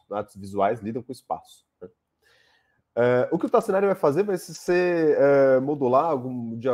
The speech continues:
diferentes modos essa ideia do espaço da obra de arte moderna. E ele vai pensar a passagem da arte moderna para o que a gente chama de arte contemporânea como duas fases de um mesmo processo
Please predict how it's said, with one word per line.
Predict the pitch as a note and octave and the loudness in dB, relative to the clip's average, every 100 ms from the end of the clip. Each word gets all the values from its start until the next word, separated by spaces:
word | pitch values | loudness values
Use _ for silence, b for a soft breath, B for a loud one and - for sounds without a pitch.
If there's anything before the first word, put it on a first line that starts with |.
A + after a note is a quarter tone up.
| A#2+ | -2
diferentes | A2+ - C#3+ D#3 | -4 -6 -6 -6
modos | B2 C#3+ C#3 | -4 -4 -4
essa | C#3+ - D3 | -8 -4 -2
ideia | C3+ C#3+ | 0 -2
do | C#3+ | -4
espaço | C#3+ - - D3+ - - D#3+ D#3 _ _ | -6 -8 4 6 6 0 -14 -14 _ _
da | B2 | -2
obra | B2 A#2+ A#2 | 0 0 0
de | A#2+ | 2
arte | A2+ - | 0 -2
moderna. | A#2+ A#2 G#2+ F#2 E2+ D2+ _ _ _ _ _ _ | -4 -2 0 -2 -2 -14 _ _ _ _ _ _
E | C3+ | -2
ele | D#3+ | 0
vai | D#3+ | 2
pensar | D#3 D3+ C#3+ - C#3 C3 A#2 | 0 0 -4 2 4 6 2
a | - | 0
passagem | A#2 A#2+ B2+ A#2 A2+ | -2 -2 2 0 0
da | G#2+ | 0
arte | G#2 G#2 - | 0 -2 -6
moderna | A2 F2+ G2+ G#2+ F#2+ F#2 | -6 0 2 2 -2 -10
para | G#2+ G2 | -4 -6
o | F#2 | -4
que | |
a | G#2 | -8
gente | F#2+ | -8
chama | - G#2 F#2+ | -8 -6 -4
de | F#2+ | -4
arte | - | -6
contemporânea | G2 F#2+ E2+ F#2 G#2+ C3 F#2+ E2 _ _ _ _ _ _ _ _ | -14 -14 -8 -4 0 0 -2 -8 _ _ _ _ _ _ _ _
como | - A#2 C3+ C#3 C#3 C3+ | 0 0 2 0 0 0
duas | A2+ C#3+ E3 - | -2 2 2 0
fases | - C3+ D3+ C#3+ | 0 2 2 0
de | C#3 | -6
um | |
mesmo | D3 D3+ | -6 -4
processo | D3+ C#3+ - F2+ - - | -4 -4 -2 -2 -2 -20